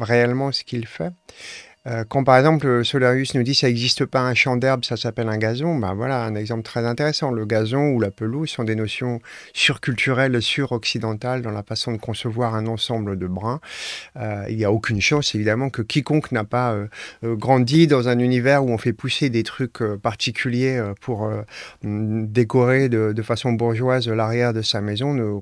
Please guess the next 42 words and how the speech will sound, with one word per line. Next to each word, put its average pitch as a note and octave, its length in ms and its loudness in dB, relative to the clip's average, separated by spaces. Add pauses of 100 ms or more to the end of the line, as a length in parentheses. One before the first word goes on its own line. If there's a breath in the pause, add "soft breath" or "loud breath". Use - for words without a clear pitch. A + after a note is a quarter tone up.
comprend A#2 360 0
pas B2+ 180 4
le B2 60 0
concept A#2 420 -2
de G#2 80 -2
gazon A2 320 0
qui A#2+ 140 -4
n'a G#2+ 280 -2
aucun B2 300 0
sens C#3 300 0
en A2 80 0
dehors A2 220 -4
de A2 80 -6
ces A2+ 180 -8
circonstances. A2 580 -8 (1080 loud breath)
Et C3+ 160 2
un, A#2+ 320 6
bon, A#2 380 2 (600)
un B2+ 40 6
changement C3 340 6
d'usage C3 460 8
peut A2 100 -4
aussi G#2+ 220 -2
maintenir A2 420 -2
l'objet, A2+ 640 2
euh, G#2 220 0 (640 soft breath)
au-delà C3 460 6
de A#2+ 60 0
sa G#2+ 520 2
durée A2 440 0
réelle, B2 500 2
dans G2+ 180 0
un G#2 60 0
musée G#2+ 360 0
par G2 200 -6
exemple, C3 460 -4 (340 loud breath)
et G2+ 80 -4
changer A2+ 340 0
ses B2 160 2
rapports A#2+ 400 -2
de A#2 100 -2
connaissabilité A2 1000 -6